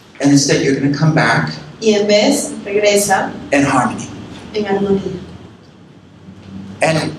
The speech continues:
Speaker 1: whether your husband was right or wrong, doesn't matter.
Speaker 2: Y si tu esposo estaba en lo correcto o no, no importa.
Speaker 1: Because what God's called you to do is what? A gentle and quiet spirit.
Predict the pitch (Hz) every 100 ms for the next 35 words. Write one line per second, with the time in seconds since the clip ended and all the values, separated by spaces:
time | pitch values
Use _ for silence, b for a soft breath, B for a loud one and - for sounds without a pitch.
0 | - 160 202 208 170 147 - 156 135 117
1 | 123 156 190 196 196 202 139 143 151 156
2 | 160 151 - - - 233 226 - - -
3 | 226 - 269 302 269 208 208 - 240 247
4 | 226 - 214 247 269 262 269 - 277 -
5 | - 269 - 269 - - - - - -
6 | _ _ - 147 175 - - - - -
7 | 139 151 143 170 202 - 127 101 98 -
8 | - 110 95 123 92 - - - - 139
9 | 143 151 151 - - - - 120 101 104
10 | 104 - - - 208 -